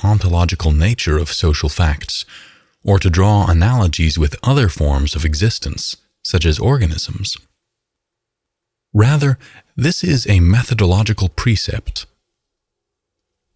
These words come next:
In referring to social facts, institutions in the broadest sense, as things,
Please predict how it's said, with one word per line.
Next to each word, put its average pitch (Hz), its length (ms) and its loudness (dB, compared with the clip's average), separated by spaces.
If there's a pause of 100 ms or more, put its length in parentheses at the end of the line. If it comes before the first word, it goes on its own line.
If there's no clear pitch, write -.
(240)
In 123 180 6
referring 180 520 2
to - 140 0
social 98 480 0
facts, - 640 -4 (540)
institutions 117 880 0
in 80 100 4
the 76 80 4
broadest 80 560 0
sense, - 520 -6 (680)
as 87 320 2 (120)
things, 87 720 -2